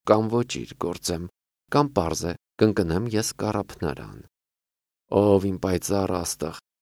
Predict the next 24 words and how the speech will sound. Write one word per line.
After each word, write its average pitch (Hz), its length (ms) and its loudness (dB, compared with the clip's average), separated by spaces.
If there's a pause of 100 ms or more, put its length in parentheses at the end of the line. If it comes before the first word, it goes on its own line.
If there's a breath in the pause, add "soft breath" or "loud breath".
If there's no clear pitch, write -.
(140)
ղեկավարիր 110 720 2
ինձ, - 320 -8 (500)
իսկ 90 320 -2
բոհեմացին 95 920 0 (520)
ահա 87 320 0
գալիս 131 520 -2
է։ - 120 -10 (800)
Մտնում 139 400 6
է 185 80 8
Պոլիքսենեսը։ 120 840 4 (600)
Պոլիքսենես. 139 640 6 (520)
Տարօրինակ 90 720 6
է, 64 100 -4 (380)
և 90 200 10
թվում 107 360 4
է 104 100 8 (160)
ինձ, 104 440 2
որ 95 280 6
իմ 107 240 2
հարգանքը 90 640 2
նվազում 123 520 2
է 69 100 -6 (160)
աստ։ 73 380 -2 (520)
Չխոսել 127 720 8